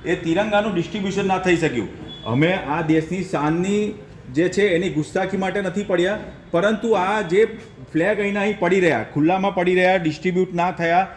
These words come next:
આપ જોઈ શકો છો કે એક, એક પેકેટની અંદર અંદાજિત બે હજાર કરતાં વધુ તિરંગાઓ છે એક ફ્લેગમાં, એક આ, આ એક પેકેટમાં. તો આવા, આવા જે છે એ લગભગ, લગભગ અઢારથી વીસ પેકેટો છે અને અઢારથી વીસ પેકેટો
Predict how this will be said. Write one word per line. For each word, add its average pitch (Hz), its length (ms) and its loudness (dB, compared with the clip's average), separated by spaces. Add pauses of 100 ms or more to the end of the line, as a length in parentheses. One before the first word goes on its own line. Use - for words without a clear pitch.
(160)
આપ 151 200 2
જોઈ 180 180 2
શકો 190 280 -2
છો 190 200 0
કે 196 140 -2
એક, 202 380 -2 (500)
એક 208 260 2
પેકેટની 185 480 -2
અંદર 175 280 2
અંદાજિત 180 500 0
બે 156 280 2
હજાર 170 280 2
કરતાં 175 300 -2
વધુ 156 220 2
તિરંગાઓ 165 560 0
છે 160 400 2
એક 156 260 0
ફ્લેગમાં, 143 400 2 (200)
એક 160 200 2
આ, 156 140 6 (120)
આ 151 40 2
એક 165 240 0
પેકેટમાં. 147 480 2 (520)
તો 165 80 0
આવા, 147 400 4 (200)
આવા 143 280 4
જે 190 200 4
છે 196 160 -2
એ 175 280 0
લગભગ, 156 460 0
લગભગ 190 420 2 (580)
અઢારથી 180 500 2
વીસ 185 320 0
પેકેટો 185 440 -4
છે 185 160 -4
અને 180 160 -2
અઢારથી 160 360 0
વીસ 202 260 0
પેકેટો 175 540 0